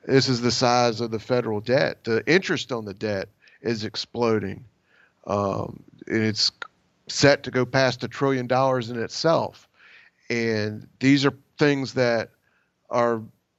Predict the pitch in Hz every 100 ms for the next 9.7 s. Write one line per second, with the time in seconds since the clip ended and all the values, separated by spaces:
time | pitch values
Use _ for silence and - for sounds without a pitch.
0 | _ 131 - 117 117 - - - 160 147
1 | 127 131 202 196 135 123 120 131 117 120
2 | 147 - - 151 143 127 120 113 - _
3 | 107 127 175 151 113 113 113 - _ _
4 | _ _ _ _ - 69 78 95 117 123
5 | 120 139 135 135 127 131 123 120 110 117
6 | - 160 185 151 127 117 110 104 101 -
7 | 123 113 120 123 - 120 107 127 110 -
8 | 113 120 120 110 101 123 151 135 104 -
9 | _ _ _ - 120 95